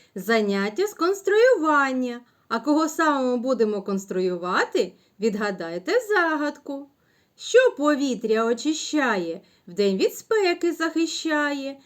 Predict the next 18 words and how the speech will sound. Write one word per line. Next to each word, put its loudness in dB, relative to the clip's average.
ще 0
від -4
вітру 2
в -10
час 0
негоди, 0
є 4
частинкою 0
природи? 0
Вірно, 4
це -4
дерево. 0
Пропоную 4
виготовити 0
ось -2
таке -4
осіннє -4
дерево. -2